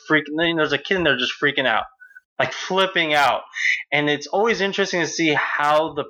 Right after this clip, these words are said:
parent reacts. You know, like, do they take the kid outside and, like, leave, uh, like, uh, on the dot, or they just let the kid cry there, or,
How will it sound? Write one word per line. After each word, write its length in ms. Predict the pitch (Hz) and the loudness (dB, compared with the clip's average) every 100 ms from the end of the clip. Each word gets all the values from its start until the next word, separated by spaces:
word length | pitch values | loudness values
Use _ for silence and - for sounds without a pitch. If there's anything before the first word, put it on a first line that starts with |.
| - | -6
parent 340 | 131 127 131 120 | -2 0 0 -2
reacts. 1040 | 120 117 110 101 - - - - - - - _ _ _ _ _ _ | -2 2 2 0 -4 -6 -4 -2 -2 -4 -14 _ _ _ _ _ _
You 120 | 139 | -2
know, 200 | 131 123 | 0 0
like, 300 | 120 120 117 - - - - - - | 2 2 0 -4 -6 -4 -4 -8 -6
do 160 | 131 | -4
they 760 | 123 127 123 120 117 113 113 107 - - - - _ _ _ _ - - | 0 2 4 4 2 2 0 -2 -6 -10 -10 -12 _ _ _ _ -14 -4
take 200 | 147 123 | -2 -2
the 60 | |
kid 200 | 123 - | -6 0
outside 600 | 127 117 - 139 147 196 | 0 0 -2 0 2 2
and, 140 | 208 156 | 0 0
like, 220 | 131 127 | -2 0
leave, 360 | 123 139 175 165 | 0 0 0 2
uh, 280 | 127 131 123 | 2 2 0
like, 220 | 120 113 | -2 -2
uh, 260 | 107 107 117 - | -2 0 0 0
on 120 | 135 135 | 0 0
the 60 | |
dot, 280 | 123 165 214 | 2 2 2
or 80 | 196 | 0
they 100 | 190 | 0
just 300 | 196 185 - | 0 -2 -4
let 240 | 139 135 131 | 0 0 2
the 80 | 127 | -2
kid 220 | - 120 | -2 -4
cry 500 | - - 120 127 165 | -6 -4 0 2 2
there, 640 | 190 214 220 226 226 226 196 - | 0 0 2 4 2 2 -2 -2
or, 560 | 127 123 120 120 120 | -2 2 2 2 -2